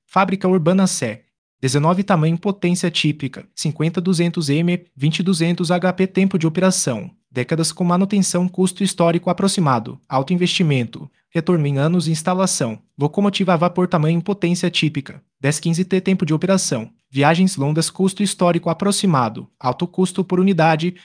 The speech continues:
combustível e manutenção caros, locomotiva a vapor e ferrovias.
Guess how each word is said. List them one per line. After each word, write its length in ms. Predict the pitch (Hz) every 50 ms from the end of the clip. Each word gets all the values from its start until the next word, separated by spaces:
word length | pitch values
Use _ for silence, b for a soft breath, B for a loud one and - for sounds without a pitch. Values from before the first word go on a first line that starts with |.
| B B B
combustível 680 | - 170 180 190 202 190 - - 185 180 156 160 160 151
e 80 | 147
manutenção 640 | 143 147 156 170 202 202 208 196 185 - 175 175 180
caros, 360 | 180 - 170 175 175 185 160
locomotiva 580 | 165 175 185 185 - 208 208 202 - 202 180 190
a 20 |
vapor 380 | 165 165 180 175 - 165 170 165 -
e 60 | -
ferrovias. 720 | 160 - - 175 160 190 175 151 143 127 123 131 - -